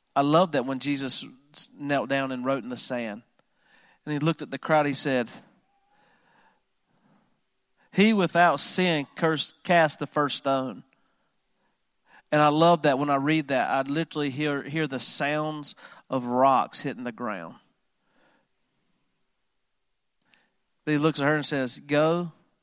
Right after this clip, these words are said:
leave your life in sin, of sin, and sin no more." We, we along the journey, we, I think we forget that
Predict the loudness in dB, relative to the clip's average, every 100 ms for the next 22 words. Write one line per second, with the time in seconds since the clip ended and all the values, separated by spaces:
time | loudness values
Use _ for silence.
0 | _ _ _ _ -20 _ -2 0 0 0
1 | 2 0 -2 -4 -2 -2 -6 -8 -6 -6
2 | -4 -4 -4 -6 -12 _ _ _ _ _
3 | _ -8 -4 -2 -2 -4 -6 -8 -8 -8
4 | -12 _ _ _ _ _ _ _ _ _
5 | _ _ _ _ _ _ _ _ _ _
6 | _ _ _ 0 2 0 0 0 2 0
7 | -2 -4 -2 -2 -2 -2 -4 -8 -20 _
8 | _ _ -8 -4 -6 -4 -6 -6 -20 _
9 | _ _ -20 -10 -8 -4 -4 -2 -4 -4
10 | -6